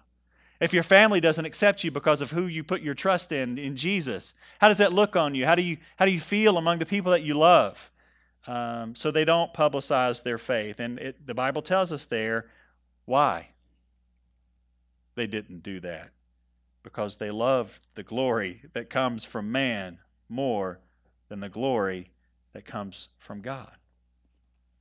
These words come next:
You know, if you were to just read that in isolation, it would sound crazy.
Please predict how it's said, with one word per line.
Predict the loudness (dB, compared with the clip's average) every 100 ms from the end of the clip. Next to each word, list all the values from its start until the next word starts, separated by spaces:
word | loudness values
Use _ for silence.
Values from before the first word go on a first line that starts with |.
| _ _ _
You | 4
know, | 6
if | 8 6
you | 4
were |
to | 4
just | 4 2 2
read | 2 2 6
that | 8 8 6
in | 2
isolation, | 0 0 2 2 2 -4
it |
would | -4
sound | 0 0 -2
crazy. | -2 0 2 -2 -8